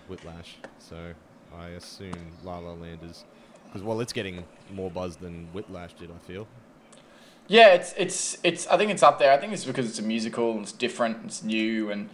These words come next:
Speaker 2: but I mean, like, yeah, it's doing really well. So
Speaker 1: Musicals,
Speaker 2: that's exciting.
Speaker 1: musicals always seem to do fairly well at the Oscars. I remember, like, back in Chicago, I'm fairly sure that won the Oscar back in the day. Um,
Speaker 2: Hmm.
Speaker 1: it's just a thing. But I, I, I'm looking at the list now. I've seen a few of 'em.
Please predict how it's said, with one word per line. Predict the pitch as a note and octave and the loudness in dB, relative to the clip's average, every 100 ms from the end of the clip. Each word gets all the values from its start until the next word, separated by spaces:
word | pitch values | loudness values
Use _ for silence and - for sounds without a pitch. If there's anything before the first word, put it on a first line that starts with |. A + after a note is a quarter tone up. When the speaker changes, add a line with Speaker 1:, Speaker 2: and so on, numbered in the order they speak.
| - - - - | -18 -20 -20 0
Speaker 2:
but | - C#3 | 4 6
I | |
mean, | C#3+ C#3 | 4 2
like, | C3 B2+ | 2 4
yeah, | D3 C3 | 6 6
it's | - | 4
doing | C3+ B2+ A#2 | -2 -2 0
really | A2 | 0
well. | G#2+ G#2 - - - | 2 2 0 -8 -10
So | - A#2+ G#2+ | 4 6 6
Speaker 1:
Musicals, | G#2+ G3+ | 4 2
Speaker 2:
that's | D3 - | 2 2
exciting. | A2+ A#2 G#2+ C4 | 0 2 2 0
Speaker 1:
musicals | C4 G#3 D#3 | -6 -6 -6
always | A#2+ G#2+ A2 | -6 -6 -6
seem | - A2+ | -8 -12
to | F#2+ | -12
do | F#2 F2+ | -14 -14
fairly | - G2+ F2 | -10 -8 -6
well | E2+ F2+ | -6 -8
at | D#2+ | -10
the | E2+ | -14
Oscars. | F2 - G#2 | -14 -12 -12
I | |
remember, | B2+ B2+ G2+ F#2 | -10 -12 -12 -12
like, | F2+ | -12
back | - F#2 F#2+ | -12 -12 -12
in | F2 E2 - - - - | -14 -18 -20 -20 -20 -20
Chicago, | - A2 - G#2+ G2 G2+ G2+ G2+ - G#2 | -14 -12 -8 -6 -6 -6 -6 -8 -14 -18
I'm | |
fairly | G2 C3 G2+ | -12 -10 -10
sure | G2 F2+ | -12 -14
that | F2+ | -14
won | F2 E2 | -14 -16
the | E2 | -16
Oscar | E2+ - E2 | -18 -18 -20
back | E2 E2 | -20 -20
in | E2+ | -20
the | |
day. | D#2 E2 F2 - - - G2 | -18 -16 -18 -20 -20 -20 -18
Um, | F2+ F2+ F2+ E2+ - - | -16 -14 -18 -20 -20 -14
Speaker 2:
Hmm. | C3 B2 A2 | -12 -10 -12
Speaker 1:
it's | G#2+ | -14
just | - - | -18 -20
a | |
thing. | - B2+ A2 - - - - | -18 -16 -16 -20 -20 -14 -2
But | F#3+ | -2
I, | |
I, | - - - D#3 | 0 -4 -6 -6
I'm | E3 D#3 F3+ | -6 -6 -6
looking | A3+ F3+ | -6 -6
at | A#2+ | -6
the | |
list | G#2 A2+ - | -8 -8 -8
now. | A#2 A#2 | -6 -4
I've | B2 | -4
seen | - D#4+ | -6 -8
a | - | -10
few | - C#3 | -6 -4
of | G#2 | -4
'em. | F#2 | -8